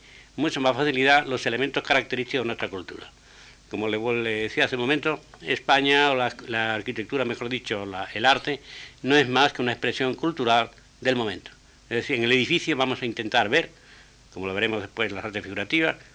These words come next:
alguien que está la esencia de España, qué es lo mo-, lo nuevo, es decir, lo singular en el español.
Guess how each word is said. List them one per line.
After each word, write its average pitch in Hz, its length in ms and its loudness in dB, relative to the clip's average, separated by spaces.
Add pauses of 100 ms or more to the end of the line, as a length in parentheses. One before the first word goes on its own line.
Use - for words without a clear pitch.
(220)
alguien 151 320 6
que 156 100 2
está 139 260 4
la 120 100 6
esencia 110 340 -2
de 95 80 -4
España, 95 360 0
qué 160 140 4
es 131 80 2
lo 123 140 0
mo-, 107 160 -2 (340)
lo 117 220 4
nuevo, 110 560 6
es 110 60 -2
decir, 107 200 -2
lo 113 260 0
singular 120 440 4
en 110 140 0
el 104 40 -4
español. 90 360 -8